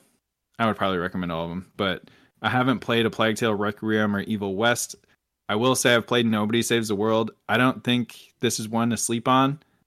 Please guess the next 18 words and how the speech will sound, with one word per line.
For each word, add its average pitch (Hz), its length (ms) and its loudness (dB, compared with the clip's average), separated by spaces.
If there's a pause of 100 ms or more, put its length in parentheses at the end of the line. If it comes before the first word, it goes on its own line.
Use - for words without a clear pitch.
I 107 120 0
think 110 200 0
this 104 140 -2
is 101 140 -8
one 107 140 -2
of 101 40 0
the 98 60 -2
better 101 300 0
indies 107 420 -2
I've 101 160 -4
played. 110 400 -2 (500)
It 110 60 -4
has 113 160 2
a 101 80 0
very 113 400 0
cool, 120 500 0
like, 95 420 -6 (760)
class 113 480 2